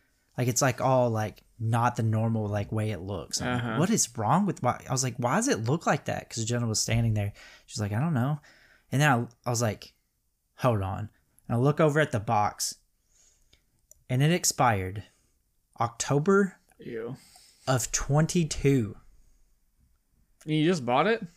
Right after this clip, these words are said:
Speaker 1: Octo-, yes, I bought it that weekend
Speaker 2: Sue that
Speaker 1: for
Speaker 2: grocery store.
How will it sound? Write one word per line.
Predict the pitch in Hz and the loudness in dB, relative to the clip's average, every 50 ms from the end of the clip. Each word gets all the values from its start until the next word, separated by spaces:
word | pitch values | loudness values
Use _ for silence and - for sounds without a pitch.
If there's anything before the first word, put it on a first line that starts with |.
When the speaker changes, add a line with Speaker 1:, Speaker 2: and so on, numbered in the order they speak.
| _ _ - | _ _ 0
Speaker 1:
Octo-, | 139 135 - - - 170 - - | 0 2 2 2 2 2 2 2
yes, | 139 123 123 143 156 156 117 - - - - - - | 0 0 2 4 4 4 4 2 0 -2 -2 -2 -4
I | - 127 | -4 -2
bought | 120 120 117 127 143 147 | -2 0 2 4 4 2
it | 135 - - 117 120 | 2 -2 -6 -8 -4
that | 117 113 117 131 107 87 | -2 0 0 0 0 0
weekend | 123 127 135 139 - 147 127 | -2 -2 -2 -2 -2 -2 0
Speaker 2:
Sue | 117 113 127 156 175 | 2 4 4 4 6
that | 220 226 196 | 6 4 4
Speaker 1:
for | 131 | 4
Speaker 2:
grocery | 127 123 131 143 170 - - 127 | 2 2 2 2 2 0 -2 -4
store. | 120 - - 117 - - 120 - | -4 -4 -4 -2 -2 -2 -4 -6